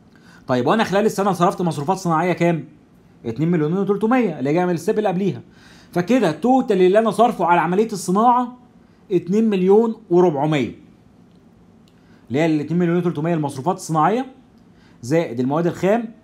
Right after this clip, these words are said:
زائد المية ألف جنيه اللي هي البضاعة غير تامة الصنع اللي أنا إيه؟ كانت عندي في بداية الفترة. طيب، في نهاية الفترة لقيت عندي بضاعة متبقية غير تامة الصنع تسوى ميتين ألف جنيه. فلازم أشيلها من البول بتاعي.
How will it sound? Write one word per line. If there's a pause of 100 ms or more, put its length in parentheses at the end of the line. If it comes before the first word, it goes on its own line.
(280)
زائد
المية
ألف
جنيه
اللي
هي
البضاعة
غير
تامة
الصنع
اللي
أنا
إيه؟
كانت
عندي
في
بداية
الفترة. (1080)
طيب،
في
نهاية
الفترة
لقيت
عندي
بضاعة (720)
متبقية
غير
تامة
الصنع
تسوى
ميتين
ألف
جنيه. (1080)
فلازم
أشيلها
من
البول
بتاعي.